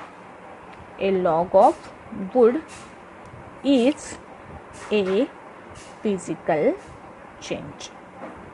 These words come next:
Cutting a log of wood is a physical change। वो किस कैटेगरी में आएगा? फिजिकल चेंज की कैटेगरी में आएगा। ठीक है, see the second, formation of manure from leaves is a physical change। आपने, हमने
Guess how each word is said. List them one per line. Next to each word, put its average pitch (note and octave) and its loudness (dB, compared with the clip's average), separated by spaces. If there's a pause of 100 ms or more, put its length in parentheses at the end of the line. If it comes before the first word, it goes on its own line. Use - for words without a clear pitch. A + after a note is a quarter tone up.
(1120)
Cutting C4 4
a G#3+ 2 (120)
log F#3 6
of G3+ 6 (140)
wood A3+ 2
is F3 0
a C4+ 6 (200)
physical G#3 -2
change। F#3+ -4
वो G#3+ 4
किस B3 -4
कैटेगरी C4 2
में B3+ 2
आएगा? B3+ 4
फिजिकल F3+ -2
चेंज C#3+ -6
की G#3+ -4
कैटेगरी B2+ -6
में G#3+ 0 (300)
आएगा। A#2+ -8 (120)
ठीक D#4 2
है, G#4+ 6 (420)
see C#4 2
the C#4+ 8
second, D4 6 (1400)
formation D4 10
of E4+ 0
manure A3+ 4 (420)
from A#3 8 (140)
leaves D4+ 6
is G#3 0
a A3 6
physical B3 2
change। C4+ 2
आपने, G#3+ -2
हमने G#3+ 0